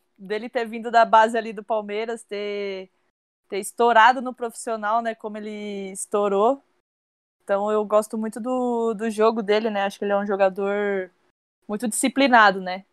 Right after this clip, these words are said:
Ele só não faz a função dele como centroavante, né? Ele faz tanto a dele como a dos outros. A gente teve de exemplo na Copa do Mundo, né? Mas eu gosto muito, fo-, é, a gente, eu,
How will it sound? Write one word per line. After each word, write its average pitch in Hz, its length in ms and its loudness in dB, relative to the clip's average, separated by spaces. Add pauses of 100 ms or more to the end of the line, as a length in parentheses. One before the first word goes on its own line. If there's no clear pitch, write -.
(140)
Ele 185 180 -10
só 208 220 -2
não 226 160 0
faz 226 260 4
a 233 60 -4
função 220 400 -10
dele 214 220 -8
como 214 220 -12
centroavante, 208 760 -4
né? 175 160 -12 (420)
Ele 175 120 -6
faz 175 560 2
tanto 196 580 -2
a 180 80 6
dele 202 480 0
como 196 240 -4
a 190 40 -2
dos 180 260 -8
outros. 190 640 0
A 175 60 -4
gente 175 200 -14
teve 180 480 -6 (460)
de 190 80 2
exemplo 180 340 -4
na 180 100 0
Copa 185 220 0
do 180 140 -2
Mundo, 202 340 -4
né? 196 220 -6 (600)
Mas 214 720 6
eu 233 100 6
gosto 226 300 2
muito, 247 560 -6 (220)
fo-, - 220 -2
é, 277 460 6 (100)
a 294 60 2
gente, 349 220 -2 (340)
eu, 330 280 2